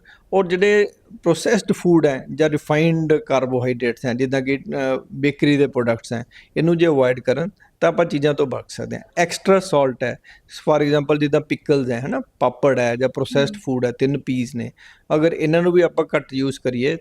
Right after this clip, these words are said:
Speaker 1: ਤਾਂ ਆਪਾਂ ਕਾਫੀ ਚੀਜ਼ਾਂ ਬਚ ਸਕਦੇ ਹਾਂ। ਐਲਡਰਲੀ ਪੇਸ਼ੈਂਟਸ ਹੈ, especially ਉਹਨਾਂ ਨੂੰ, ਜਿਹੜੇ ਜਾਂ ਹਾਈ ਰਿਸਕ ਪੇਸ਼ੈਂਟ ਹੈ, ਜਿਨ੍ਹਾਂ ਦਾ ਹਾਰਟ ਵੀਕ ਹੈ, ਬਜ਼ੁਰਗ ਨੇ,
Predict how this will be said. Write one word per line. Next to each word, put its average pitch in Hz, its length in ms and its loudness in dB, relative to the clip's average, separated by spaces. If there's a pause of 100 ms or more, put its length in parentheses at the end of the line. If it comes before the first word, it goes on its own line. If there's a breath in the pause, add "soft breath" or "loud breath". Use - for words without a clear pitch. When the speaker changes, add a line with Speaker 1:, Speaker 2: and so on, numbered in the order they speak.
Speaker 1:
ਤਾਂ 156 280 0
ਆਪਾਂ 156 360 -2
ਕਾਫੀ 143 340 -2
ਚੀਜ਼ਾਂ 135 260 -2
ਬਚ 120 180 -8
ਸਕਦੇ - 320 -14
ਹਾਂ। - 60 -14 (400 loud breath)
ਐਲਡਰਲੀ 175 420 2
ਪੇਸ਼ੈਂਟਸ 165 460 0
ਹੈ, 160 80 2
especially 151 560 0
ਉਹਨਾਂ 151 200 2
ਨੂੰ, 156 180 -2
ਜਿਹੜੇ 139 260 2
ਜਾਂ 143 140 2
ਹਾਈ 139 220 0
ਰਿਸਕ 151 260 0
ਪੇਸ਼ੈਂਟ 131 360 0
ਹੈ, 127 60 2
ਜਿਨ੍ਹਾਂ 131 220 -2
ਦਾ 131 100 2
ਹਾਰਟ 127 260 0
ਵੀਕ 120 280 -6
ਹੈ, 127 160 2
ਬਜ਼ੁਰਗ 131 460 -2
ਨੇ, 120 280 -4